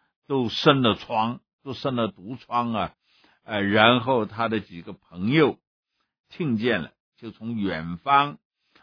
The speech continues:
啊，跑得来，这个在十一节里头记载的。他们来了以后怎么样？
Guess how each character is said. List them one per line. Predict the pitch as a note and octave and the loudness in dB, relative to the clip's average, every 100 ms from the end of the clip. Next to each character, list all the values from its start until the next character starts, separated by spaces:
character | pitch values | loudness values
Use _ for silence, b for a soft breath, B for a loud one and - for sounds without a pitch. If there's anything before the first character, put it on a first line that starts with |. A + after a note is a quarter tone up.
| b | b
啊， | E2 | -10
跑 | D2+ - F2+ G#2+ | -10 -6 0 2
得 | G#2+ | 2
来， | D#2+ C#2+ - - | 0 -2 -6 -8
这 | A#2+ | -6
个 | |
在 | F#2+ F#2+ | -4 -4
十 | - - B2+ | -4 -6 0
一 | B2+ | 2
节 | A2+ - F#2+ | 0 -2 0
里 | F#2 D#2+ | 0 0
头 | C2+ D2 - _ _ | -6 -14 -18 _ _
记 | A#2+ E2+ | -8 -8
载 | - G2+ D2 | -8 -14 -14
的。 | _ _ _ _ _ _ | _ _ _ _ _ _
他 | - | -6
们 | D3 C#3 | 0 6
来 | C3 C3+ | 8 10
了 | F3+ | 8
以 | D3 B2 | 6 4
后 | A#2 C3 | 2 0
怎 | A2+ | 0
么 | G2 | 0
样？ | A2 A#2+ F#2 | 6 6 4